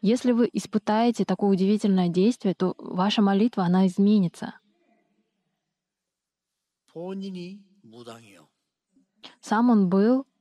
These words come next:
Speaker 1: получается, монахом.
Speaker 2: 시어머니 무당이에요. 친정어머니 무당이에요.
Speaker 1: И, э,
Speaker 2: 제가 연락 왔어요.
Speaker 1: мать и, а, был
Speaker 2: 근데
Speaker 1: один такой человек, который был
Speaker 2: 친정어머니하고 시어머니가
Speaker 1: монахом.
Speaker 2: 중매해가지고 결혼한 거예요.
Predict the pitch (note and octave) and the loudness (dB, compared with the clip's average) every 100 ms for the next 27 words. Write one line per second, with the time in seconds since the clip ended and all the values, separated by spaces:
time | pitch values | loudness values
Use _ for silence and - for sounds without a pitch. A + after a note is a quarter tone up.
0 | - F#3+ F3 G3+ G3 F3+ F3+ F3+ F3 G3 | -6 -4 -2 -4 -2 0 0 -2 -4 -6
1 | G3 F#3 G3 - - F#2+ G2 F#2+ F2 - | -10 -12 -14 -20 -20 -20 -20 -20 -20 -20
2 | _ _ _ _ _ _ _ _ _ _ | _ _ _ _ _ _ _ _ _ _
3 | _ _ _ _ _ - - F#3+ F3+ G#3 | _ _ _ _ _ -18 -14 -12 -12 -12
4 | G#3 G#3 G3+ G3 G3 D3+ A#2 F2+ D#2+ E2 | -10 -10 -10 -10 -12 -16 -20 -20 -20 _
5 | _ _ _ _ _ _ _ _ _ G#3+ | _ _ _ _ _ _ _ _ _ 0
6 | G#3+ G3+ - A3 G3+ G3 F#3+ F#3+ F#3+ F#3 | 2 2 0 0 0 2 2 2 2 0
7 | G3+ A#3+ C3+ G3 F#3 F#3 A#3+ C4 - A3 | -4 -12 -6 0 2 2 0 -2 -2 0
8 | A3+ - _ _ - - - - - G3 | 0 -4 _ _ -10 -8 -8 -10 -4 0
9 | A#3+ G#3 G#3+ G#3 G#3 G3+ A3 G3+ G#3 C#4+ | 2 2 2 2 0 -2 0 0 0 0
10 | G3+ G3+ G3+ F#3 G#3 A3 A#3 A#3 B3 A#3+ | -2 -2 -2 0 0 0 -4 -12 -14 -14
11 | G#3+ G#3+ G3+ - B3 B3 B3 A3+ G3+ G3+ | -14 -16 -16 -14 -14 -14 -14 -14 -14 -14
12 | A#3 B3+ _ - F#3+ G3 G#3+ F#3 F3 F#3 | -14 -18 _ -2 0 2 0 -2 -2 -6
13 | F#3+ - F#3 G3+ D3+ C3 G2+ G#2+ A#2 | -6 -12 -14 -14 -14 -18 -20 -20 -20